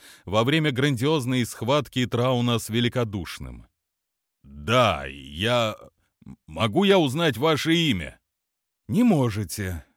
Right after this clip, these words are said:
спокойно ответил голос. "Лучше расскажите, что вам известно о Йиве Великодушном". Киллари почувствовал, как трепыхнулись кожистые складки на щеках. Он думал, даже надеялся,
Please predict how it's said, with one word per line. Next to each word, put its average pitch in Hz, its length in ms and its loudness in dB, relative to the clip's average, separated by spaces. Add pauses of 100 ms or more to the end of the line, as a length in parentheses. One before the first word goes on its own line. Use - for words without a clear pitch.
(120)
спокойно 104 600 -2
ответил 95 480 -6
голос. 87 540 -6 (480)
"Лучше 196 380 -2
расскажите, 185 580 0
что 190 280 0
вам 175 180 2
известно 151 640 -2
о 131 180 -2
Йиве 139 540 -2
Великодушном". 120 1080 -4 (1000)
Киллари 151 400 0
почувствовал, 147 840 0
как 139 240 -4
трепыхнулись 139 840 -2
кожистые 143 640 -4
складки 131 560 -2
на 90 140 -4
щеках. - 640 -10 (440)
Он 113 260 -2
думал, 117 400 -2
даже 104 320 -2
надеялся, 107 880 -4